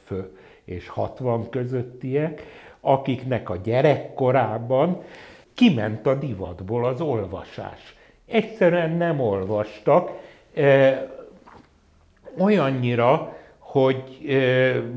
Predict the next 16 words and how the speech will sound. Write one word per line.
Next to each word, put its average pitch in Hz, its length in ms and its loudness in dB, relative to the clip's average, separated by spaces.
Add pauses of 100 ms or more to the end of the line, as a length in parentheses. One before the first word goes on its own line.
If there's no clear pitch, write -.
(580)
a 117 220 -2
különböző 131 760 0
országokban 147 960 0
mindenféle 131 960 -2
olvasás 117 760 0
népszerűsítő 107 1300 -6 (220)
dolgot 120 680 0
találtak 98 840 -2
ki. 135 280 -4 (320)
Nekem 131 360 -2
a 131 120 -4
kedvenc 107 560 0
példám, 127 560 -2
hogy 120 180 -2
az 110 200 -2
olvasó 139 680 4